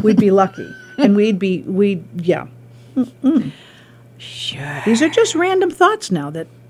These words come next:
Speaker 1: pop into your head. It just, just remember, these are brain feeds that spontaneously come to your conscious mind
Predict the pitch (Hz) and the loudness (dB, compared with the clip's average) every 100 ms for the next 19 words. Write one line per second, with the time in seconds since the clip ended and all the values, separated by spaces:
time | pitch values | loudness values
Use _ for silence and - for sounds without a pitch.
0 | - - - - - - - 226 254 277 | -20 -20 -20 -20 -20 -10 0 2 4 4
1 | 311 330 330 226 170 185 202 - - - | 4 2 2 2 2 0 -2 -8 -20 -14
2 | - 180 190 185 - 185 175 180 - 247 | -6 0 0 -2 -8 -8 -4 -4 2 4
3 | 233 208 196 180 185 180 180 170 156 185 | 6 4 2 2 0 2 0 0 0 2
4 | 190 202 240 262 233 220 214 - 180 - | 4 6 6 4 2 0 0 0 -2 -2
5 | 185 175 165 - 190 208 226 247 - 269 | -2 -2 -2 -2 2 4 4 2 0 0
6 | 269 - 202 214 226 190 175 - 165 180 | 0 2 2 4 2 0 0 -6 -2 -2
7 | - 285 - 208 185 170 170 196 | -2 -10 -2 0 2 0 0 0